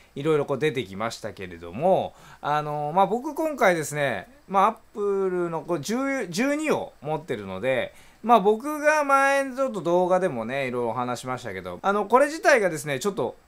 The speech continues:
えー、僕も前回動画で、Appleの、えー、iPhoneの買う順番みたいな、僕、S、後期型を買っていくということで、全部そのね、スリージーエスと、えー、フォーエス買って、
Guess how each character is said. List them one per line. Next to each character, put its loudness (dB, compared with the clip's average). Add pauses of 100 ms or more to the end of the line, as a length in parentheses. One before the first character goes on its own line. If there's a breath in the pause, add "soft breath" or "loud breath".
(460)
え 0
ー、 -6
僕 0
も 2
前 2
回 0 (200)
動 2
画 4
で、 -2 (160)
Apple 4
の、 2 (320 loud breath)
え -2
ー、 4
iPhone 0
の -6
買 2
う 2
順 -2
番 4
み -4
た -2
い -8
な、 -10 (100)
僕、 2 (320 loud breath)
S、 0 (120)
後 2
期 -4
型 4
を 2
買 0
っ -12
て -8
い -6
く -16
と -6
い -2
う -4
こ -6
と -8
で、 -12
全 -2
部 -10
そ -8
の -6
ね、 -6 (640 soft breath)
ス -8
リ 0
ー -2
ジ -2
ー 2
エ 0
ス -8
と、 -12
え -4
ー、 -10
フ -4
ォ 2
ー 0
エ -10
ス -12
買 -8
っ -16
て、 -16